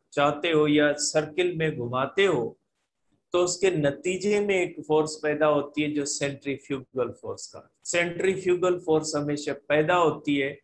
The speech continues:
in reaction of rotatory motion। आप ये नहीं कह सकते in reaction of centripetal force, in reaction of rotatory motion।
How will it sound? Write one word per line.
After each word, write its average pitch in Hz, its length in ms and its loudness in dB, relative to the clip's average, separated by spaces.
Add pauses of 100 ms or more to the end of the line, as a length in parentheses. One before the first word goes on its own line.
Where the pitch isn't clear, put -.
(680)
in 147 220 0
reaction 147 560 0
of 131 260 -4
rotatory 120 540 -6
motion। 104 300 -12
आप 131 220 -4
ये 165 100 -2
नहीं 214 180 -4
कह 165 140 0
सकते 143 440 -2
in 139 160 -4
reaction 151 500 0
of 135 160 -2
centripetal 127 760 -8
force, - 360 -16 (400)
in 143 220 -2
reaction 151 460 0
of 139 240 -2
rotatory 127 500 -6
motion। 98 320 -18